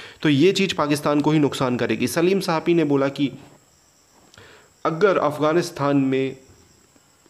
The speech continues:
अशरफ गनी और तालिबान के बीच कोई मुज़ाकरात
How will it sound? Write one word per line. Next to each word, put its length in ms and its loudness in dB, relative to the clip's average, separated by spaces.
अशरफ 320 -2
गनी 260 2
और 120 0
तालिबान 420 -2
के 100 -4
बीच 240 -6
कोई 180 2
मुज़ाकरात 880 -2